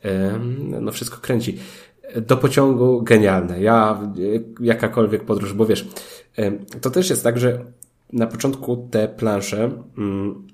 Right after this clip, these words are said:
naprawdę trwają pół godziny, jeśli przejdziesz, dojdziesz do końca danej. Yy, ale później są już takie specjalne umiejętności, które gdzieś tam przyspieszają czas.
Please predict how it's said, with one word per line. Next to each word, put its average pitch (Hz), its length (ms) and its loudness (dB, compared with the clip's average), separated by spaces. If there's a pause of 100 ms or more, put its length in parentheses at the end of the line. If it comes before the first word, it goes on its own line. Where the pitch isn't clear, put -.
(120)
naprawdę 127 480 2
trwają 113 680 4 (280)
pół 113 140 0
godziny, 104 380 -2
jeśli 90 240 -8
przejdziesz, 95 600 -4
dojdziesz 95 300 -4
do 92 100 -8
końca 95 300 -8
danej. - 260 -10 (560)
Yy, 104 80 -4 (1300)
ale 127 300 0
później 113 680 -2 (580)
są - 200 0
już 107 160 -2
takie - 200 -4
specjalne 98 420 -4
umiejętności, 95 440 -4
które 95 220 -2
gdzieś 92 160 -6
tam 92 120 -4
przyspieszają 98 500 -2
czas. - 380 -10